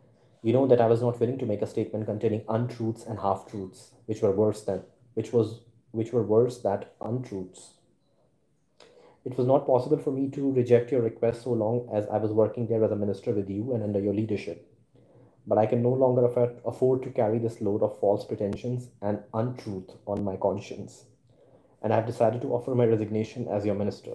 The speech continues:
<coughs> excuse me, which I am hereby placing in your hand and which I hope you will accept without delay.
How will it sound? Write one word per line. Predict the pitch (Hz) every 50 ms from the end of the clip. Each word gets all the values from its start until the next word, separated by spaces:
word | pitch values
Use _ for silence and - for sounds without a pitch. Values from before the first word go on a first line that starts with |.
| - -
<coughs> | - - -
excuse | - - - - - - 185 - - - _ _ _ _ _ _ _ _ _ _ _ _ _ _ _ _ _ - 90 -
me, | - - - _ _ _ - _ _ - - _ _ _ _ _
which | - 117 117
I | 120 110 117
am | 120 123
hereby | 123 123 120 113 113 110
placing | 110 - 117 110 110 - 131 131 123
in | 117
your | 110 101 95 95
hand | 98 92 90 92 117 120 - _ _ _ _ -
and | 104 104 101
which | 110 104 - -
I | 113 104
hope | 98 110 113 117 120 - -
you | 107
will | 101 101 98
accept | 92 - - - - - -
without | - 90 90 82 85 85
delay. | 95 85 78 76 69 69